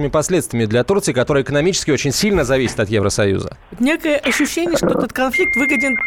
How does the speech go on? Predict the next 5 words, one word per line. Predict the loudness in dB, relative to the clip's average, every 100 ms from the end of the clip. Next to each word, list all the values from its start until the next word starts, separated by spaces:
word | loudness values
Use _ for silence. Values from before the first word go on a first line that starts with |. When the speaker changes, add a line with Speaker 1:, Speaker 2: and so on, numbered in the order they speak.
| -2 -2 0
Speaker 2:
двум | 0 -2
сторонам. | -2 0 0 -2 -6 -10 -20 -20 -20 -6
Speaker 1:
Конфликт | -2 0 0 -2 0
выгоден? | -2 0 -2 -4 -4
Speaker 2:
Да. | -4